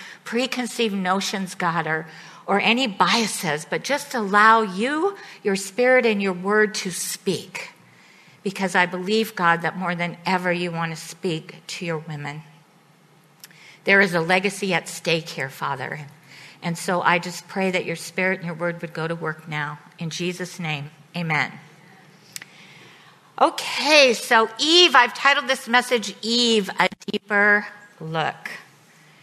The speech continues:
And I've, uh, given you an outline. Does everyone have an outline?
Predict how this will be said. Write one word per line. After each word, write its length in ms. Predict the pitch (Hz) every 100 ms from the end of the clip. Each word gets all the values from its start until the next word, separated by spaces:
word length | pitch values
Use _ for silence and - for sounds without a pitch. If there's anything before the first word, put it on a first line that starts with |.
| - - - - - _
And 200 | 190 190
I've, 300 | 196 196 190 - - -
uh, 260 | - 196 185
given 300 | 185 247 262
you 120 | 262
an 80 | 254
outline. 320 | 247 240 254
Does 120 | 254
everyone 260 | 254 269 277
have 200 | 277 262
an 60 | 262
outline? 500 | 262 254 269 277